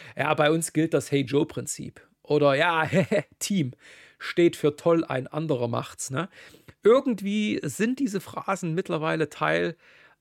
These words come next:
fast schon eines beliebten Bullshit-Bingos in irgendwelchen Projektmeetings, ne? Also wenn die irgendwann mal alle ausgesprochen werden, dann kann einer aufspringen und sagen, „Bingo“, ja?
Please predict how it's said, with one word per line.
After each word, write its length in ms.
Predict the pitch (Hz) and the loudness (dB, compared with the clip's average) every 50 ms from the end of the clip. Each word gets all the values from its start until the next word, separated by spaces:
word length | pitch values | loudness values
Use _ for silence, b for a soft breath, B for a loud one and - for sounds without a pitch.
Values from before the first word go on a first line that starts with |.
| - - - | -20 -20 -20
fast 320 | - - - 180 165 - | -20 -4 -4 -2 -2 0
schon 100 | - 170 | -2 0
eines 260 | 151 156 151 156 143 - | 0 0 0 -2 -2 -2
beliebten 400 | - 151 160 190 - _ 147 - | -4 -4 -4 -4 -8 _ -4 2
Bullshit-Bingos 1040 | 151 165 190 190 - - 131 - - 127 127 123 - 131 - 170 190 - - - | 2 2 2 2 -2 -6 -6 -4 -6 -6 -4 -4 -4 -4 -4 -4 -6 -8 -10 -14
in 340 | - - 156 143 143 143 143 | -8 -4 -4 -2 -2 -4 -6
irgendwelchen 580 | - - 175 196 - 151 123 151 160 143 156 143 | -2 0 0 0 0 -2 -2 -2 -2 -2 -4 -8
Projektmeetings, 880 | - - 139 170 175 - _ - 131 127 - - 170 175 190 - - | -4 0 0 0 -2 -4 _ -6 -6 -6 -6 -6 -8 -8 -8 -10 -8
ne? 160 | 156 151 160 | -8 -6 -4
Also 240 | - 147 131 147 135 | -4 -4 -4 -2 -4
wenn 160 | 151 156 151 | -2 -4 -2
die 80 | 143 165 | -4 0
irgendwann 380 | - 165 160 165 156 160 156 | 0 0 0 0 -2 -2 0
mal 220 | 156 156 156 151 - | 0 0 0 0 2
alle 240 | - 156 156 156 165 | 0 0 0 0 0
ausgesprochen 580 | 165 160 170 - 160 - - - 156 160 156 143 | 0 -2 -2 -4 -10 -6 -2 -2 -2 -2 0 2
werden, 180 | 147 156 156 | 2 2 2
dann 100 | 147 139 | -2 -4
kann 180 | - 160 151 151 | -4 -6 -6 -6
einer 260 | - 156 151 147 143 | -6 -4 -4 -2 0
aufspringen 440 | 160 160 147 - - - 151 143 143 | -2 -2 -2 -4 -8 -6 -6 -4 -4
und 60 | 139 | -2
sagen, 380 | 131 139 147 147 147 143 139 - | -2 0 0 0 0 -2 0 2
„Bingo“, 580 | - 415 440 320 269 214 180 160 135 - 156 - | 2 2 4 4 4 6 6 6 6 4 0 -2
ja? 180 | - - 240 | -2 -2 -2